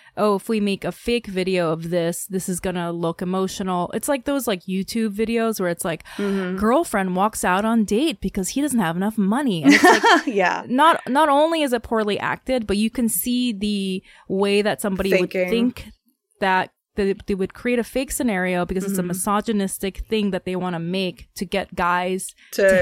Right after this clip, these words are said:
Speaker 1: hate women,
Speaker 2: Right,
Speaker 1: right?
Speaker 2: right.
Speaker 1: Like, you can see the writing brain
Speaker 2: The
Speaker 1: of
Speaker 2: Joe
Speaker 1: whoever came up
Speaker 2: Rogan
Speaker 1: with that.
Speaker 2: types, yeah.
Speaker 1: But I think the TikToks that are most, um, like, influential and powerful
Speaker 2: Mm-hmm.
Speaker 1: are the things that are just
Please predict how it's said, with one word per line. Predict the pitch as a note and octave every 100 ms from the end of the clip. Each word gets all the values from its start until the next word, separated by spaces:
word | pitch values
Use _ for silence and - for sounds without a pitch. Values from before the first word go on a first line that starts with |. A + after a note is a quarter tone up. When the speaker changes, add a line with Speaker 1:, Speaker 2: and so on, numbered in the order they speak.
| F3
Speaker 1:
hate | G#3 - -
women, | F#3+ F#3 F3+ F3+ G#3
Speaker 2:
Right, | F#3 F3
Speaker 1:
right? | G3 B3
Speaker 2:
right. | F3 E3 E3 F3+
Speaker 1:
Like, | A3
you |
can | G#3+ A#3
see | - - C#4 C#4
the | A3+ G3
writing | F3 F3+ G#3 G#3 G3
brain | E3 F3+ F3+
Speaker 2:
The | F3
Speaker 1:
of | F3
Speaker 2:
Joe | F#3+ F#3+
Speaker 1:
whoever | F#3+ F#3
came | F#3
up | F3+
Speaker 2:
Rogan | F3+
Speaker 1:
with | F#3
that. | F#3+ F3
Speaker 2:
types, | F3+ -
yeah. | F#3 F3+ F3 F#3+ - - - _ - G3+ _ -
Speaker 1:
But | A#3+
I | A#3
think | - D4+ D4+ -
the | A3+
TikToks | - D4 - C4 A#3+ A#3 -
that | G#3
are | G3 F#3 - -
most, | G3 G3 G3+ A#3+ B3+ - - -
um, | - G3 F3+ F3+ F3 - _ - - _
like, | F#3+ F3+
influential | G3+ - F#3+ E3 F#3 - F3
and | F3
powerful | E3 A#2+ F3 - D#4 F4+ G4
Speaker 2:
Mm-hmm. | G#3+ G3+ G3
Speaker 1:
are | A3
the | G#3
things | - B3 B3+ C#4+ C#4+ -
that | G3 F#3 F3+ - _ _
are | G3 G#3
just | - G#3+ G#3 -